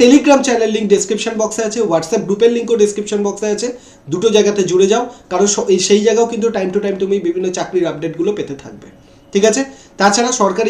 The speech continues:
বেসরকারি সমস্ত চাকরি আপডেটের জন্য এই চ্যানেলে কানেক্টেড থাকতে পারো।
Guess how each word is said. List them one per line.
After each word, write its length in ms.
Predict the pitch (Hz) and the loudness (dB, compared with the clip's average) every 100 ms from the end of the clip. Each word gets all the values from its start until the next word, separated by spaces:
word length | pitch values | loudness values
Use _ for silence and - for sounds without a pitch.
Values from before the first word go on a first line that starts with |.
| 208 | -2
বেসরকারি 360 | 202 214 233 226 | -2 -2 -4 -4
সমস্ত 220 | 196 202 214 208 | -4 -4 -4 -6
চাকরি 180 | 202 196 | -4 -4
আপডেটের 320 | 185 190 190 208 | -4 -6 -4 -4
জন্য 140 | 240 294 - _ - | -4 -6 -14 _ -6
এই 60 | 160 | -4
চ্যানেলে 260 | 151 147 196 | -2 -2 -4
কানেক্টেড 300 | 120 120 120 - | -10 -12 -16 -16
থাকতে 180 | 104 - | -18 -20
পারো। 120 | - | -20